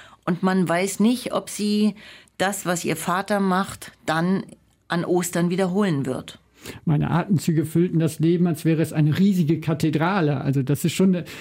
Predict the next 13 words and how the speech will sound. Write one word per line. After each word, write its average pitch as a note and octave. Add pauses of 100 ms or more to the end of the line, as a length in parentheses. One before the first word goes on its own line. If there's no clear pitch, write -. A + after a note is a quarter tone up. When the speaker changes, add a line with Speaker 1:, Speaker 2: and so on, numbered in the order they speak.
(160)
Speaker 2:
erstaunliche F3
Metapher, E3
die D#3+
Sie D#3+
da D#3
wählen, D#3
denn E3+
an D#3
anderer G3+
Stelle G#3
heißt F3+
es F3+
auch, G#3